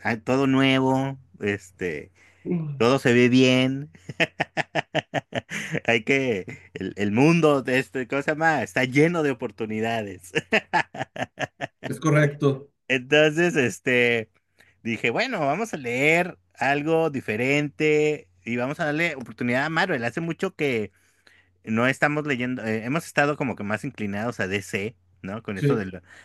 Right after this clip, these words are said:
Speaker 1: Absolute y todas esas cosas que han estado sacando.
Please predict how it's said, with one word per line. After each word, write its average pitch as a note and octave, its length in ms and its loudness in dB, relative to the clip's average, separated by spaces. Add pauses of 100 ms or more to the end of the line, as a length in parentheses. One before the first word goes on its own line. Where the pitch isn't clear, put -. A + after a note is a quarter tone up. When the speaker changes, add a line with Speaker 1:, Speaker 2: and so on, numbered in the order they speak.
(120)
Speaker 1:
Absolute G#2 920 0
y F2+ 60 -8
todas G#2+ 260 -6
esas A#2 220 -8
cosas - 280 -8
que - 100 -4
han A2 60 -4
estado A2 180 -4
sacando. F2+ 440 -8